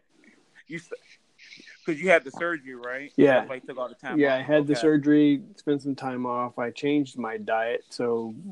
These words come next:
Speaker 2: in changing my diet, I, the
Speaker 1: Mm-hmm.
Speaker 2: energy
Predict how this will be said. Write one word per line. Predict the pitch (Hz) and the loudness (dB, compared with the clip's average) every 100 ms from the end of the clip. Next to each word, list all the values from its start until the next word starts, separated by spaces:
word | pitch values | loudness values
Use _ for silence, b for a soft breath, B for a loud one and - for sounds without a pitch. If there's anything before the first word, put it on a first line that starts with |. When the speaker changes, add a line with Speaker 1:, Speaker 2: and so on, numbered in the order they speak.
| 165 | -10
Speaker 2:
in | 135 127 | -8 -8
changing | 117 135 131 120 113 | -6 -4 -2 -4 -6
my | 110 104 | -8 -6
diet, | 101 110 110 - - _ - | -4 -2 -4 -6 -10 _ -10
I, | 123 117 113 | -6 -4 -6
the | 110 | -8
Speaker 1:
Mm-hmm. | 139 170 156 | -10 -10 -4
Speaker 2:
energy | 147 147 131 135 120 120 113 110 | -2 0 2 2 2 -2 -4 -6